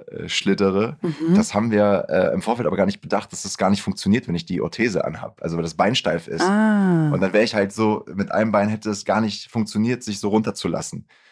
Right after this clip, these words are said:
Speaker 1: Und dann haben wir ein bisschen getrickst und haben das dann hingekriegt, aber das sind dann halt so diese kleinen Stolpersteine,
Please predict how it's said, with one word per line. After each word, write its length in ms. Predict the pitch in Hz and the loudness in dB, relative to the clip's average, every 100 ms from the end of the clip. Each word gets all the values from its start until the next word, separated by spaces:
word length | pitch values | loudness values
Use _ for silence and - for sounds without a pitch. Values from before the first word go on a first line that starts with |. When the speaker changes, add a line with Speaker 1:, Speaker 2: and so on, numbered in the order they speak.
| _ _ - | _ _ -2
Speaker 1:
Und 60 | |
dann 120 | 104 113 | 0 2
haben 80 | 123 | 4
wir 80 | |
ein 80 | 107 | 6
bisschen 240 | 107 101 98 | 4 4 2
getrickst 340 | - 120 - | 0 -4 -2
und 100 | 98 | 0
haben 120 | 104 | 2
das 100 | 101 | 0
dann 140 | 98 90 | 0 0
hingekriegt, 400 | 110 101 110 82 | 0 0 -2 2
aber 80 | 95 | 2
das 80 | |
sind 140 | - 110 | 2 0
dann 100 | 98 | 2
halt 160 | 101 | 2
so 100 | 101 | 2
diese 260 | 98 90 95 | -2 0 -2
kleinen 340 | - 95 95 | 0 2 2
Stolpersteine, 720 | - 98 98 101 95 98 98 | 2 0 0 -2 0 2 2